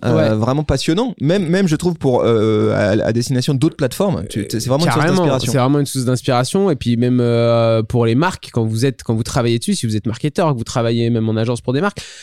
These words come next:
Speaker 2: allez, euh, vous inspirer de ça. Quand vous tra-, vous avez une prise de parole sur Pinterest, c'est toujours ultra intéressant d'aller regarder un petit peu ce qui s'y passe.
Speaker 1: Allez, on a parlé de, de mode, de fashion, de sap,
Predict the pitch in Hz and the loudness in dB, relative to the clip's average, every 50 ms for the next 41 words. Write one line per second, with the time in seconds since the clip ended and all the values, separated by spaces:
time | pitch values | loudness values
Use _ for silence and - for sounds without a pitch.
0 | - - - - 151 151 147 175 202 196 175 - - 135 131 123 120 123 123 123 | -20 -12 -2 0 2 2 4 4 4 4 2 2 0 0 0 2 2 2 2 0
1 | 127 - - - 139 123 117 117 - - 202 233 220 151 131 - - 135 127 127 | 0 -2 -2 -2 0 0 0 0 0 0 0 2 2 0 0 0 0 0 2 2
2 | 127 123 117 120 - - 143 123 120 120 117 120 123 120 117 120 120 120 - - | 2 2 0 -2 -2 0 0 0 0 -2 -2 0 0 0 2 0 0 -2 0 -2
3 | 143 131 135 117 127 117 120 120 - - 113 - 120 110 - 139 156 196 - - | 0 0 0 0 2 0 0 0 0 -4 -4 -4 -4 -2 0 0 0 0 -2 -4
4 | 107 - - 123 160 165 - 139 135 - - - 147 131 127 - 127 117 113 113 | -8 -8 -4 -2 0 0 0 -2 -2 -2 -2 -2 -2 0 0 0 0 0 0 0
5 | - 170 180 156 127 117 113 113 110 113 110 117 139 151 139 123 - - 127 151 | 0 0 0 2 2 2 0 0 0 0 0 0 0 0 -2 -2 -4 -4 -4 -4
6 | - - 131 120 - - - - 143 135 123 170 190 196 143 123 139 143 143 - | -4 -4 -6 -8 -8 -8 -8 -6 -4 0 2 2 4 4 4 2 2 2 2 0
7 | 165 143 143 123 113 101 92 90 90 90 90 92 101 101 117 165 208 208 160 117 | 0 2 2 2 2 2 2 2 2 2 2 2 2 2 2 2 2 2 0 0
8 | 110 101 - 147 143 139 - 202 196 196 180 123 107 - - - 220 220 214 - | -2 0 0 0 -2 0 0 0 0 2 0 0 -2 -2 0 0 0 0 0 -2
9 | 175 | -4